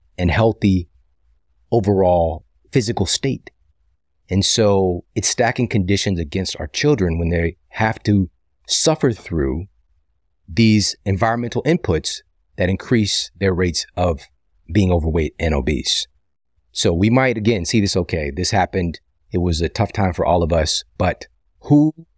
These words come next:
is speaking up for our children? Who have been speaking up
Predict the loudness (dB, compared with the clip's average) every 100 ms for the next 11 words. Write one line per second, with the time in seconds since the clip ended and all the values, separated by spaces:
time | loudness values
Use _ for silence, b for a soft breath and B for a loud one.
0 | _ -2 0 0 0 0 2 2 2 0
1 | -2 -2 -2 -2 -2 -4 -10 -16 _ _
2 | _ _ -2 2 4 2 2 0 0 0
3 | 0 2 0 0 -6